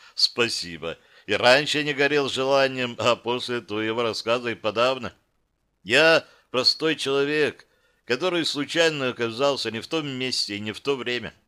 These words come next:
"Согласен с тобой. Гораздо лучше оставаться простым человеком. Иначе можно запачкать душу дурацкими играми спецслужб в тотальный контроль над миром.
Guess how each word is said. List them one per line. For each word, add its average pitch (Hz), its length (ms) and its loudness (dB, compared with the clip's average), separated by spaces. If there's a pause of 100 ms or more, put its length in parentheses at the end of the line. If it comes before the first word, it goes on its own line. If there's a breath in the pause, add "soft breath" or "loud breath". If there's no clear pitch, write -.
(920)
"Согласен 143 880 0
с - 160 -4
тобой. 135 460 -4 (400 soft breath)
Гораздо 127 460 2
лучше 131 280 -4
оставаться 131 540 -2
простым 117 540 -2
человеком. 113 640 -6 (480 soft breath)
Иначе 123 460 0
можно 117 420 -2
запачкать 113 680 -2
душу 120 420 -8 (340 soft breath)
дурацкими 113 540 -2
играми 123 420 -4
спецслужб 117 880 -6 (360)
в - 60 -20
тотальный 110 480 0
контроль 110 540 -6
над 107 220 -8
миром. 107 320 -6